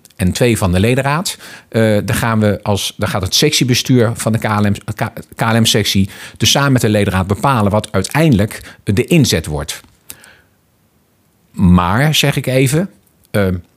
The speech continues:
we zitten natuurlijk, eh, nu met alle luchtvaartmaatschappijen, dus ook met K L M, eh, in een, eh, een situatie, eh, die, eh, die lastig is, die financieel lastig is voor de verschillende luchtvaartmaatschappijen.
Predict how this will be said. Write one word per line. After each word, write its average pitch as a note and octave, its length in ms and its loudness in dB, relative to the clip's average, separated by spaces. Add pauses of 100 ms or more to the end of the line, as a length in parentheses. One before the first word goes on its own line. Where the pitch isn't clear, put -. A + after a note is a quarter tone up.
(640)
we G2+ 140 0
zitten B2+ 280 2
natuurlijk, G#2 420 2 (100)
eh, G2 120 -2 (180)
nu G#2 120 2
met F#2+ 160 0
alle B2+ 160 2
luchtvaartmaatschappijen, F2+ 1080 -2 (920)
dus G#2 200 2
ook A2+ 120 2
met F#2+ 140 0
K - 60 -14
L F2 260 0
M, E2 180 0 (320)
eh, G2 200 0
in G2+ 140 0
een, F#2 240 0
eh, F2+ 220 0
een F#2 140 -2
situatie, G2 800 0 (160)
eh, F#2 120 -4 (120)
die, F#2+ 220 0
eh, F#2 260 0
die G#2 140 4
lastig - 300 0
is, B2+ 220 -2
die A#2 100 -2
financieel A2 460 2
lastig A2+ 300 -2
is B2+ 200 0
voor A2+ 160 0
de A2 80 2
verschillende A2 380 2
luchtvaartmaatschappijen. A2 1000 0